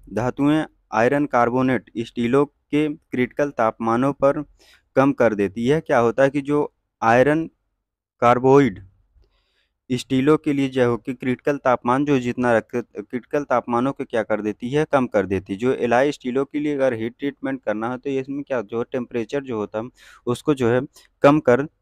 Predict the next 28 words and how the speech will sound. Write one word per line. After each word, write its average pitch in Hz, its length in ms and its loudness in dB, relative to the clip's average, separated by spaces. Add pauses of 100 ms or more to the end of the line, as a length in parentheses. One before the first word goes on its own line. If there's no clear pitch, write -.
(120)
देता 113 320 4
है। 92 280 0 (1080)
कुछ 143 260 6
एलॉय 135 300 6
धातुओं 131 480 2 (120)
में 139 220 2
हीट 117 320 -2
ट्रीटमेंट 143 500 0
को 147 200 4
विश-, 110 420 -4 (380)
विशिष्टियों 131 640 2
पर 147 380 0 (320)
विशेष 135 380 4
प्रभाव 110 360 4
होता 98 240 2
है। 117 60 4
जो 156 180 4
कुछ - 340 0
हीट 139 380 0
ट्रीटमेंट, 120 360 0
जो 139 100 0
कुछ 160 260 -2
एलॉय 123 280 2
होते 101 280 0
हैं, 113 60 -6
जो 135 100 0
कि 160 180 -2
इस - 180 -6